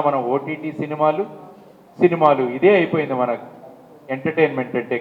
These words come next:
కానీ మన దగ్గర ఉన్నన్ని కళలు ఇంకెక్కడా లేవు. హరికథలు, బుల్ల-, బుర్రకథలు,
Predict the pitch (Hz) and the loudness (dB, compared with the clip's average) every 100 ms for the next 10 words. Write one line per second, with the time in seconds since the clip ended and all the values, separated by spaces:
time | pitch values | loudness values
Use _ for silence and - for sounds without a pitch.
0 | 135 147 175 220 - - - - - 147 | 2 4 2 -2 -6 -16 -20 -6 2 4
1 | 151 147 156 165 170 160 156 156 151 147 | 4 4 4 4 4 4 2 0 -2 -4
2 | - 147 175 170 143 139 131 147 147 135 | 2 4 6 4 2 -4 2 6 8 6
3 | 127 110 135 160 143 135 131 131 139 151 | 0 0 -2 -2 -2 0 0 2 2 0
4 | 147 120 135 156 143 143 139 | -2 -2 2 4 4 2 2